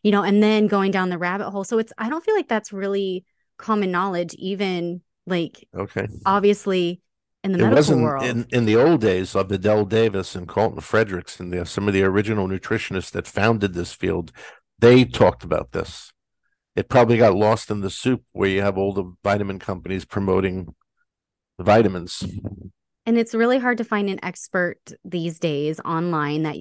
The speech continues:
Speaker 1: that come up in the first ten pages on Google that don't also own supplement companies.
Speaker 2: True. That's true.
Speaker 1: You know, so the education part is, you,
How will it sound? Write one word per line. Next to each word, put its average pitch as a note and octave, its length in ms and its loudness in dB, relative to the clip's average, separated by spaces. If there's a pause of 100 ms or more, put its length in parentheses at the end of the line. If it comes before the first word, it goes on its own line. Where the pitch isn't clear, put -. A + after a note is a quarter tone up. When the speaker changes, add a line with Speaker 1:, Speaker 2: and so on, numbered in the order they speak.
Speaker 1:
that F#3 240 -4
come A3 340 0
up F#3 240 0
in F3 80 -2
the E3+ 60 -4
first E3 300 -6
ten E3 180 -6
pages D#3+ 340 -4
on D3+ 200 -4
Google D3+ 500 -4 (360)
that F#3 200 -2 (240)
don't A3 340 4
also F3+ 420 -4
own D#3 380 -6 (240)
supplement D#3+ 540 -4 (320)
companies. D#3 480 -6 (280)
Speaker 2:
True. G#2 320 -2 (220)
That's - 140 -12
true. F2+ 460 -4 (280)
Speaker 1:
You F#3+ 160 -2
know, D3+ 480 -6
so F3+ 460 0
the E3+ 180 0
education G#3 800 -2
part E3+ 420 -6
is, E3 420 -4
you, E3+ 120 -6